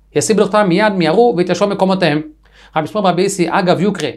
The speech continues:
הוא היה בעל גוף, כמו שמסופר בגימורה בעשרת הספלים, בעל בוסו רבה, אז הוא הלך מאוד לאט, אבל מפסע ואוזיל, וברגע שכולם התיישבו והוא הולך בין האנשים,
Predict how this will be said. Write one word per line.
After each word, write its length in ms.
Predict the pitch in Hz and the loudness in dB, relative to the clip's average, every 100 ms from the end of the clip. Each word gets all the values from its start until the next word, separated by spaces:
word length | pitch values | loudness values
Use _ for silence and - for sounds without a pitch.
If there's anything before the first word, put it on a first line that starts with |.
| - | -8
הוא 120 | 160 | -6
היה 260 | 147 165 147 | -2 -2 -2
בעל 280 | 131 117 | -2 -2
גוף, 320 | 113 143 170 - | -2 -2 -2 -4
כמו 160 | 139 | -8
שמסופר 520 | 127 127 123 120 143 143 | -6 -6 -6 -2 0 0
בגימורה 480 | 127 123 139 143 | -4 -4 -2 0
בעשרת 480 | 131 123 117 120 147 | 0 0 0 0 -2
הספלים, 440 | 131 117 160 160 135 | -2 -2 0 0 0
בעל 160 | 110 | -2
בוסו 320 | 101 165 165 | -2 -2 0
רבה, 240 | 156 156 156 156 - _ _ _ - | 0 -2 -4 -10 -16 _ _ _ -6
אז 120 | 131 | 0
הוא 80 | 127 | 2
הלך 280 | 127 151 - | 2 -2 -4
מאוד 220 | 139 151 | -4 -2
לאט, 360 | 143 165 - - _ _ - | 0 -2 -4 -12 _ _ -4
אבל 180 | 135 135 | -2 -2
מפסע 420 | 147 196 - 175 | -2 -4 -2 0
ואוזיל, 340 | 156 165 160 160 - - _ _ _ - | 2 2 2 -2 -4 -18 _ _ _ -6
וברגע 480 | 131 120 113 139 165 | 2 2 4 2 0
שכולם 380 | - 156 147 160 | -2 -2 0 -2
התיישבו 440 | 160 127 147 160 | -4 -4 0 0
והוא 120 | 127 156 | 2 2
הולך 300 | 131 147 123 | 2 0 0
בין 220 | 131 151 | 0 0
האנשים, 540 | 139 120 120 156 190 | -2 -4 -2 -2 -2